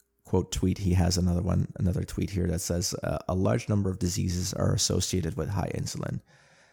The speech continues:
This includes obesity, diabetes, hypertension, dyslipidemia, renal failure, lean, renal failure, non-alcohol, um, fatty liver, uh,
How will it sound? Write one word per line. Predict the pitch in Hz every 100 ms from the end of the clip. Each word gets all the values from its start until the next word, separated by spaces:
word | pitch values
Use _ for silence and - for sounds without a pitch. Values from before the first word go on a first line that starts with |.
| -
This | - -
includes | - - 82 80 -
obesity, | - - 110 - 107 98 95
diabetes, | 82 80 - 98 95 95 -
hypertension, | - 92 - - 113 98 - 92 92 92 98
dyslipidemia, | 92 - 95 95 98 92 90 90 90
renal | 95 92
failure, | 90 95 92 92 101 95 - - - _ _ -
lean, | - 113 101 98 -
renal | 95 107 107 98 98 101 -
failure, | 101 98 98 95 98 95 _ - - - -
non-alcohol, | 95 95 92 - _ _ 90 90 - 90 87 87 90 85 - _ _ _ -
um, | - - 98 - _ _ _ _ - - -
fatty | 95 92 90
liver, | 90 92 92 101 - _ _ _ _ _ _ _ _ 85
uh, | 87 85 87